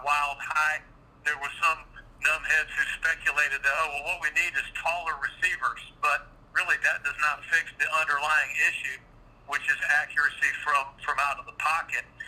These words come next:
Bridgewater, with his ability to process, to think, to deliver the ball, to be not just in the catch radius, but accurate in the catch radius, and receivers like Anderson, who, as you say, Howard, can go get it. Uh, I think the big play possibility in Joe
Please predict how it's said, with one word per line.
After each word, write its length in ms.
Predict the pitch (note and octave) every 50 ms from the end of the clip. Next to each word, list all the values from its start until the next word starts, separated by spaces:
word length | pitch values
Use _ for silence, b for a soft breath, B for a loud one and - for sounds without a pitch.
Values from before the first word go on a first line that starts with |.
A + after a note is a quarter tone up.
| B B - - -
Bridgewater, 600 | - D3+ F3 F#3 - - D#3+ D#3 D3+ D3+ D3 D3+ C#3
with 120 | C3+ - -
his 160 | D#3+ E3+ F3+ - - -
ability 320 | D3 D#3 D#3+ D3+ C#3 C3+
to 80 | C3 - -
process, 520 | - D3+ D3+ D3+ D3 - - D#3 D3+ D3 - - -
to 40 | - - - E3
think, 240 | D#3 D#3 D#3 - - -
to 40 | C#3 -
deliver 400 | C3 C3+ C3+ D3 D3+ D3+ D3+ D3
the 120 | D3 D3 D3
ball, 360 | D3 D3 D3 D3 D3 C#3+ - - - - - - -
to 80 | C#3 - -
be 240 | C#3 C3+ B2+ A#2+ - -
not 240 | D3 D3 E3+ - -
just 160 | D3 C#3+ - - -
in 120 | - D#3 D3+
the 120 | D3+ D3
catch 320 | - - E3 D#3+ D#3+ D3+ - D3+
radius, 360 | C#3+ C#3+ C#3 C#3 C3+ C3 - - -
but 160 | C#3 B2+ C3
accurate 480 | - C#3 D3 D3+ - - D3+ C#3+ D3 -
in 120 | D#3 D3+ D3
the 80 | C#3+ -
catch 320 | - D#3 D#3 D#3+ D#3+ -
radius, 400 | - C#3 C3+ C3 - - - - - - - - - - - - - D3
and 100 | D#3 E3+ D#3+
receivers 480 | C#3+ C#3 - E3 E3 D#3+ D#3+ D3+ - D3
like 180 | D3 D3 C#3+ -
Anderson, 420 | D#3 D3 D#3 E3+ E3+ E3+ - - - -
who, 80 | D3 D3
as 120 | C3+ - -
you 100 | - - -
say, 80 | D3+ D3 C3
Howard, 320 | C#3 C#3+ C#3 C3+ - - -
can 80 | - - C#3+
go 80 | C#3+ C#3 -
get 160 | - - D#3 E3 -
it. 80 | - - - - - - - - -
Uh, 240 | - B2 C3 D#3+ B2+
I 20 | B2 -
think 180 | D#3+ D#3 -
the 80 | - - -
big 160 | D3 D3+ D3+ - -
play 160 | D#3+ D#3 D#3 - -
possibility 720 | D3 C#3+ C3+ - D3 C#3 C#3 D3 D#3 D#3+ C#3+ - - C#3+
in 160 | C3 C3 B2+
Joe 160 | - C#3+ C#3+